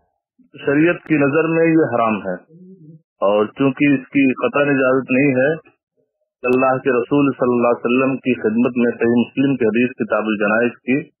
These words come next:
हदीस नंबर नाइन सेवन एट कि एक इंसान अल्लाह के रसूल सल्लल्लाहु अलैहि वसल्लम के पास लाया जाता है जिसने अपने आप को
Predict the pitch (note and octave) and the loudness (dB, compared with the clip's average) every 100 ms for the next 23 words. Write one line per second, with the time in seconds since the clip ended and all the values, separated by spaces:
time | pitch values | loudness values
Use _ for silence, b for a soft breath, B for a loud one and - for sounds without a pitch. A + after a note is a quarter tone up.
0 | _ _ _ A2+ C3 C3 B2 A#2 A#2+ A2+ | _ _ _ -2 -2 0 0 0 0 0
1 | A2 A#2+ A#2+ A2 G#2+ A2 C3 - _ _ | 0 0 -2 0 0 0 -2 -6 _ _
2 | _ _ _ _ C3 A#2 A#2+ C#3 C#3 B2 | _ _ _ _ -2 0 2 0 0 -2
3 | - B2 C3 B2 A#2+ A#2+ A2+ A2 C#3 C#3 | -2 -2 0 0 0 0 -2 -2 -2 -2
4 | - A#2 A2+ - A#2 B2 A#2+ A#2 A#2 A#2 | -2 -2 -2 -2 -2 -2 -2 -2 -2 -2
5 | - G#2+ A#2+ C3+ A#2+ G#2 G#2+ G#2 B2 - | -2 0 0 2 0 0 -2 0 -2 -4
6 | _ _ _ - A2 A#2 D3 D3 B2+ C3 | _ _ _ -8 -4 -4 -2 -2 0 0
7 | C3 A2+ A2+ B2+ B2+ C3+ | 0 0 0 -2 -2 0